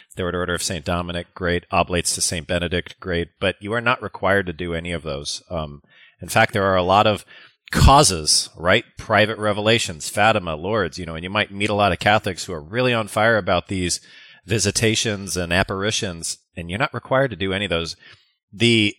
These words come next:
I, I, I continuously preach these. I, um, I kind of have a private group on this app called Discord, and it's for video game nerds like me. Um, but they need evangelization too, and a lot of these young men,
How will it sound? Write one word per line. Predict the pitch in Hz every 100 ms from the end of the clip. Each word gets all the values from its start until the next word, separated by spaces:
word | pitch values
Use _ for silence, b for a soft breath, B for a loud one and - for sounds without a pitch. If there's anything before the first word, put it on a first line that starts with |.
| _
I, | 104 -
I, | 123
I | 131 - 123
continuously | - 135 165 190 180 - 110
preach | - 117 -
these. | 95 80
I, | 95 92
um, | 82 82 -
I | -
kind | 131 139
of |
have | 113
a | 90
private | - 104 104 -
group | 95 95 95
on | 87
this | 85 - -
app | 92 -
called | - 80
Discord, | 90 85 - 85 80
and | 80
it's | -
for | 95 80 - _ - _ _ -
video | 95 87
game | 90 87
nerds | 85 82 87
like | 82
me. | 98 87 - B B B B -
Um, | 92 82 80 78 - _
but | 127
they | 151
need | 170 147
evangelization | 131 143 117 120 127 120 110 101
too, | - 120
and |
a | 95
lot | 98 131
of | 143
these | 104
young | 92 104 123 113
men, | 123 127 90 80